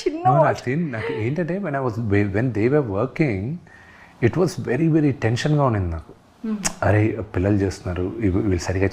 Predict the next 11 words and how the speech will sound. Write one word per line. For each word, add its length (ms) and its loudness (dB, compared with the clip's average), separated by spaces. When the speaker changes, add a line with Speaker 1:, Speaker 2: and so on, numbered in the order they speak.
Speaker 2:
చేస్తారు 320 -2
లేదా, 260 -2
వీళ్ళకి 280 4
ఎలా 140 4
ఉంటుంది, 360 -2
ఫస్ట్ 340 -4
టైమ్ 180 2
వీళ్ళు 160 0
వచ్చి 200 -2
ఎండలో 360 0
నిలబడుతున్నారు, 760 -2